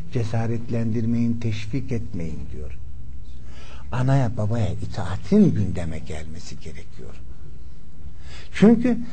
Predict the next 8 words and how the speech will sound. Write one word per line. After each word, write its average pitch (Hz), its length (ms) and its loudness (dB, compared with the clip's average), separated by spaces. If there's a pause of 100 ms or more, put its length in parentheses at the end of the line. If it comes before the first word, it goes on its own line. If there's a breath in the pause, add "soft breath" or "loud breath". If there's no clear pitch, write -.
(120 loud breath)
her 262 180 10
halükarda 127 880 4 (1200 loud breath)
yaptığı 147 400 4
yanlışlıklar 165 1120 6
bile 127 180 6
olsa 117 540 0 (680 loud breath)
ana 139 420 4
baba 123 260 2